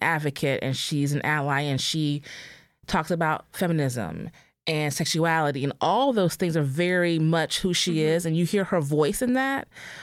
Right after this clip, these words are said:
Speaker 1: but I just didn't feel the connection of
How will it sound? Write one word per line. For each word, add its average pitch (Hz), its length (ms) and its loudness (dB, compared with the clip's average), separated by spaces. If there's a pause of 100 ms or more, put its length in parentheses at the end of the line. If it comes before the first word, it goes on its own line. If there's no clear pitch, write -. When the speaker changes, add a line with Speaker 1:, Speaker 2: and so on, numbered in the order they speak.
(160)
Speaker 1:
but 185 100 2
I 180 100 4
just 180 460 -2
didn't 165 240 0
feel 156 560 0
the 143 100 -4
connection 156 720 -2
of 139 400 0